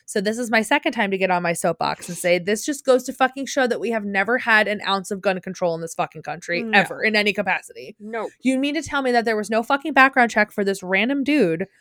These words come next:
Speaker 1: who
Speaker 2: Mm-hmm.
Speaker 1: had some type of tie, I believe, to, like, Eastern Europe? You
Speaker 2: Yeah.
Speaker 1: let him buy a fucking gun, and then
Speaker 2: Yes.
Speaker 1: you let him get it delivered to a fucking post office box?
Speaker 2: How
Speaker 1: Like,
Speaker 2: big was this post office box?
Speaker 1: Thank you. That's my other fucking point.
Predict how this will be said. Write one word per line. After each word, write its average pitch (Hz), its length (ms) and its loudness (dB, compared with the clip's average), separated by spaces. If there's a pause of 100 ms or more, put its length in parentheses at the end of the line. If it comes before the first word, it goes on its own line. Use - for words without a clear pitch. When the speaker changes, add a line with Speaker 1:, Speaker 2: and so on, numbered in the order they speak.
(240)
Speaker 1:
who 220 80 -14
Speaker 2:
Mm-hmm. 247 160 2
Speaker 1:
had 262 340 4
some 330 240 0
type 330 260 0
of 262 160 -4
tie, 196 460 4
I 240 140 8
believe, 240 420 0
to, 214 640 2 (240)
like, 190 340 2 (480)
Eastern 214 400 -2
Europe? 175 400 0 (480)
You 226 160 2
Speaker 2:
Yeah. 254 80 2
Speaker 1:
let 269 160 6
him 311 160 -2
buy 311 140 4
a 269 100 2
fucking 269 480 -2
gun, 185 460 2 (380)
and 226 200 2
then 254 140 6
Speaker 2:
Yes. 240 80 -4
Speaker 1:
you 254 100 0
let 247 180 6
him 247 200 0
get 220 180 6
it 196 100 -2
delivered 202 440 -4
to 247 140 -4
a 196 140 2
fucking 214 560 -6
post 202 400 0
office 294 340 2
box? - 600 0 (640)
Speaker 2:
How 440 180 0
Speaker 1:
Like, 311 140 10
Speaker 2:
big 339 140 0
was 392 160 2
this 320 140 -4
post - 340 -4
office 196 320 -6
box? - 380 -8
Speaker 1:
Thank 415 260 6
you. 247 160 6
That's 254 280 6
my 320 120 6
other 427 180 6
fucking 202 340 2
point. 170 360 -4